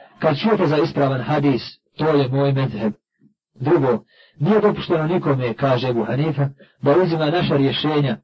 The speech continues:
ako ne zna zbog čega smo ih uzeli." Znači, šta je osnova? Osnova je izvor i dokaz. Zbog čega smo tako rekli? Tri, haram je onome ko donosi fetvu po mom mezhebu, a ne zna moje dokaze.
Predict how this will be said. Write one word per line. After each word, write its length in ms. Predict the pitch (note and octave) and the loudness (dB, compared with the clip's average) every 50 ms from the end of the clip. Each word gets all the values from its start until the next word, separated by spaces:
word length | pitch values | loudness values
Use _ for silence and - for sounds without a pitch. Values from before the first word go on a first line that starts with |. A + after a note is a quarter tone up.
| _ _ _ _ _ | _ _ _ _ _
ako 300 | - C3+ C#3 C#3 C#3+ C3+ | -4 -4 -2 0 0 0
ne 120 | C#3+ E3 F3+ | 2 0 0
zna 200 | D#3 D#3+ C#3+ C3+ | 2 0 0 0
zbog 180 | C3 B2+ A2+ | 0 -2 -2
čega 260 | - E3+ E3 D3 C3+ | 0 0 2 2 2
smo 180 | - - C3+ B2+ | 0 -2 -4 -4
ih 160 | B2+ B2 A2+ - | -4 -2 -2 0
uzeli." 460 | D3+ C3+ B2+ C3+ B2 A2+ B2 A#2+ - - | -2 0 0 0 0 0 -2 -4 -6 -8
Znači, 340 | C3 A#2+ B2 - - C3+ - | -8 -6 -6 -4 -2 -4 -4
šta 180 | - - D3 | -4 -4 -2
je 120 | D3 C#3+ C3+ | 0 2 2
osnova? 400 | C#3 C3+ - - C3 A#2+ A2+ A#2 | 2 0 -2 -2 -4 -2 -2 -2
Osnova 320 | C3+ C3+ - C3+ B2 B2 | -2 -2 -4 -4 -4 -4
je 100 | B2 A#2 | -2 0
izvor 260 | - D3 C3 C3 B2+ | 0 0 0 0 0
i 80 | A#2+ A2+ | -2 0
dokaz. 400 | A#2 C3 C3+ B2+ - C#3 A#2 G2+ - _ _ _ - _ _ - - - _ _ _ _ | 0 0 0 0 0 -2 -4 -4 -8 _ _ _ -20 _ _ -20 -20 -20 _ _ _ _
Zbog 240 | - B2+ C3+ C#3+ - | -6 -2 0 0 2
čega 280 | - F3 E3+ E3 D3+ C#3 - | 2 2 2 4 2 0 0
smo 120 | C#3+ C3 | -4 -4
tako 360 | - - D3+ C#3 C#3 C#3+ B2+ | -2 -2 -2 -2 0 0 0
rekli? 420 | C3 C3+ - - B2+ A2+ G#2+ G#2 _ _ _ _ - - - - - - | 0 0 -2 -2 -2 -2 -2 -4 _ _ _ _ -20 -20 -20 -20 -14 -4
Tri, 360 | - F3 F3 E3 C3+ A2 - _ _ _ - | 2 4 4 4 4 0 -4 _ _ _ -6
haram 340 | - F3+ G3 G#3+ G3 F#3+ | -2 0 2 2 2 2
je 100 | F#3+ F3+ | 2 0
onome 240 | F#3 F3+ F3 E3+ D3+ | 0 0 0 0 0
ko 120 | D3 D#3+ D3+ | 0 0 0
donosi 380 | F3 F#3 F3 C#3+ D#3+ D3+ C#3 - | 2 2 0 0 0 -2 -2 0
fetvu 320 | - F3 - - C#3 A#2+ | -2 -2 -2 -2 -6 -6
po 160 | - - C3+ C3 | -4 -4 -2 -2
mom 200 | D3 D#3 D3 C#3 | 0 0 0 0
mezhebu, 440 | D#3 D#3+ D3 C3+ C#3+ C3+ C3 A#2+ - _ _ _ _ - | 0 0 0 2 0 0 0 -2 -6 _ _ _ _ -6
a 140 | B2+ B2+ B2+ | -4 -2 0
ne 140 | C#3 D3+ D3 | 0 0 -2
zna 260 | C3 C3 C3 B2 A#2+ | -2 -2 -4 -4 -4
moje 260 | A#2+ C3+ C3 B2 A#2 | -2 -2 0 0 0
dokaze. 580 | A#2 B2+ C3 B2+ A#2+ - B2+ A2 G#2+ A2+ G#2+ | 0 0 0 0 0 -2 -2 -2 0 0 -2